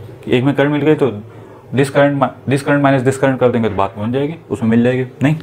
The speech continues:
देखो जब कुछ भी नहीं समझ में आया तो एक तो तरीका ये apply कर सकते थे क्या, इसको पहले फिर से बनाते हैं और जो भी resistance है उसको it is ये आर वन और दूसरा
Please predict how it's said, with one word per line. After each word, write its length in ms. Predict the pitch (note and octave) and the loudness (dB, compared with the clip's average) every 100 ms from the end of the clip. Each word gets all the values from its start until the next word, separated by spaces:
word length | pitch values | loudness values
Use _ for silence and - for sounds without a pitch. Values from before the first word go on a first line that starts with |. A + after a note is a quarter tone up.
| - - - - - - - - - - - - - - - - - D3 | -12 -18 -18 -20 -20 -20 -18 -16 -16 -16 -18 -16 -12 -12 -12 -16 -2 2
देखो 240 | E3 - - - - - - - - | 4 2 -2 -14 -18 -20 -20 -18 0
जब 140 | E3 | 2
कुछ 140 | E3 E3 | 2 2
भी 100 | F3+ | 2
नहीं 100 | F#3+ | 0
समझ 160 | E3 | 2
में 100 | C#3 | 2
आया 100 | C#3+ | 0
तो 100 | D#3 | 2
एक 160 | E3 E3 | 2 4
तो 100 | F3 | 2
तरीका 300 | E3 C#3+ C#3+ | 4 2 4
ये 100 | D3+ | 2
apply 240 | C3 A#2 A2 | 2 0 0
कर 120 | A2 | -2
सकते 280 | A2 - G#2+ | -6 -6 -2
थे 160 | A#2+ | 0
क्या, 240 | A#2 B2+ B2 - - - - - - - - - - - | 2 0 0 -10 -20 -20 -20 -20 -20 -20 -20 -18 -16 -4
इसको 220 | B2+ D#3 | -2 0
पहले 200 | C3 B2+ | 0 0
फिर 120 | B2+ A#2 | -2 -4
से 100 | B2+ | 2
बनाते 280 | C3 B2 | 2 4
हैं 180 | C3+ C#3+ - - - - - - - - - - - | 2 0 -4 -16 -20 -20 -18 -16 -16 -18 -18 -18 -4
और 160 | C3+ C#3 | -2 2
जो 160 | D3 | 4
भी 120 | D#3 | 4
resistance 480 | F#3 C#3+ - B2+ A2 | 4 2 2 2 2
है 140 | G2 F2+ | -4 -4
उसको 280 | A#2+ - D3 | -6 -4 -2
it 80 | D3 | 2
is 220 | B2+ G2 - - - - - - - | 0 0 -10 -20 -20 -20 -20 -14 -6
ये 100 | G#2+ G#2+ | -2 0
आर 160 | G#2+ | 2
वन 260 | B2 E3 D#3 - - - - - - - - - - - | 0 -2 -4 -10 -20 -20 -20 -20 -20 -18 -18 -18 -10 -2
और 140 | A#2+ | 0
दूसरा 380 | A#2+ C3 D3 D3+ | 0 -2 -4 -4